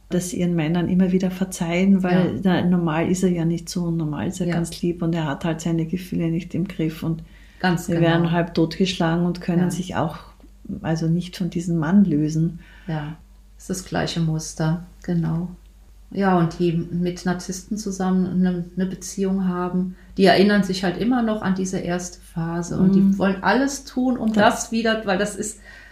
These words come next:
Speaker 2: oft so das Schönste, was sie erlebt haben,
Speaker 1: Mhm.
Speaker 2: gefühlt,
Speaker 1: Mhm.
Speaker 2: obwohl es ja fake war, aber
Speaker 1: Mhm.
Speaker 2: es ist einfach, das hat so einen Maßstab gesetzt und das wollen sie wieder haben.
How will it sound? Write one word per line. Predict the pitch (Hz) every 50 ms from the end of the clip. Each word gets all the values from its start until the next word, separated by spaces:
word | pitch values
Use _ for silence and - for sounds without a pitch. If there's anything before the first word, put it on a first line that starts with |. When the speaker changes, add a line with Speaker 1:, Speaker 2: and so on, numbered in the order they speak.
| - - - - -
Speaker 2:
oft | - 208 214 208 -
so | 240 220
das | 220 214 214 -
Schönste, | - 240 233 302 359 - - - 226
was | 220 220 220 -
sie | 220
erlebt | 208 196 208 208 247 320 - - - -
haben, | 175 165 165 165 170 190 190
Speaker 1:
Mhm. | 220 254 196 202 202 202 202 202 196 202 196 202 202 -
Speaker 2:
gefühlt, | - 190 - - - 202 208 233 285 339 - - - -
Speaker 1:
Mhm. | 196 202 202 202 208 208 208 208
Speaker 2:
obwohl | 190 185 - 226 277 320
es | 302 -
ja | - 214 214
fake | 214 - - 247 226 349 415 415 - -
war, | 226 208 196 196 196 -
aber | - 202 196 208 208 208 208 208 - - -
Speaker 1:
Mhm. | 226 220
Speaker 2:
es | 214 214
ist | 254 226 -
einfach, | 220 214 220 269 - - 262 262
das | - 247 240 - -
hat | 247 - -
so | - - - - 233
einen | 240 240
Maßstab | 233 220 226 143 - - - 269 226 220 -
gesetzt | - 214 208 208 202 208 - -
und | 220 214
das | 220 214 - -
wollen | 220 233 254
sie | 254 262 247
wieder | 247 254 262 254 262 254
haben. | 262 254 247 240 190 175 175 170